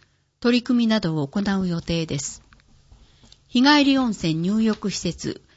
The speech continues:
安曇野石楠花の湯が起工。日帰り温泉入浴施設、安曇野石楠花の湯の起工式が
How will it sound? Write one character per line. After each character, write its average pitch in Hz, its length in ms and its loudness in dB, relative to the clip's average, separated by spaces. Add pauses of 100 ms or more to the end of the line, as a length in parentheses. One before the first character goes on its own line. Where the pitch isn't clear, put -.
(320)
安 226 240 4
曇 269 120 8
野 262 120 4
石 233 200 0
楠 269 120 0
花 196 240 2
の 160 140 0
湯 165 160 0
が 147 140 -2
起 - 180 -16
工。 160 340 -4 (1040)
日 240 140 2
帰 294 260 6
り 269 100 4
温 240 140 0
泉 165 360 -2
入 226 220 2
浴 226 300 0
施 - 80 -6
設、 - 480 -6 (340)
安 214 240 4
曇 247 180 4
野 214 240 0 (200)
石 220 180 0
楠 277 220 4
花 185 180 0
の 156 120 -2
湯 185 140 -2
の 160 140 -2
起 - 160 -16
工 214 200 0
式 - 300 -8
が 151 220 -4